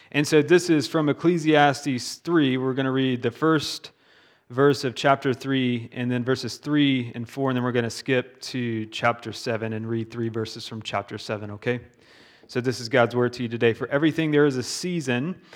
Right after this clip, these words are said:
and a time for every matter under heaven, a time to kill and a time to heal, a time to break down and a time to build up, a time to weep and a time to laugh, a time to mourn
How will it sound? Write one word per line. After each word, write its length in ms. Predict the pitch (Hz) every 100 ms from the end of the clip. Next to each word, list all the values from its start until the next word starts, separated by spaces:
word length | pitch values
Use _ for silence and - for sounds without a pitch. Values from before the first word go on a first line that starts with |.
| - - _
and 160 | 135 135
a 60 |
time 420 | 127 - 151 160 156
for 220 | 143 -
every 260 | 147 156
matter 500 | 143 139 139 135 135
under 300 | 139 139 135
heaven, 640 | 113 135 123 113 101 - - - - - _ - - _ _ _ _ _ _ _ -
a 60 | 120
time 260 | 139 143
to 100 | 139
kill 640 | 123 - 160 151 165 180 - -
and 280 | 131 127 123
a 60 | 110
time 280 | - 135 131
to 120 | 127
heal, 520 | 110 127 117 104 101 - - - _ _ _ _ -
a 100 | 113
time 280 | 139 143 135
to 100 | 127
break 320 | 135 135 -
down 340 | 131 127 135
and 100 | 131
a 80 | 120
time 300 | - 127 127
to 120 | 123
build 260 | 117 131 123
up, 420 | 107 110 - _ - - - _ _ _ _ _ _ -
a 80 | 123
time 280 | 139 147 135
to 120 | 123
weep 440 | 117 147 139 - - 135
and 120 | 120
a 60 |
time 320 | 117 131 135 131
to 120 | 123
laugh, 760 | 113 107 104 110 - - - _ _ - _ -
a 100 | 123
time 320 | 127 135 139
to 140 | - 127
mourn 760 | 135 127 120 120 143 143 -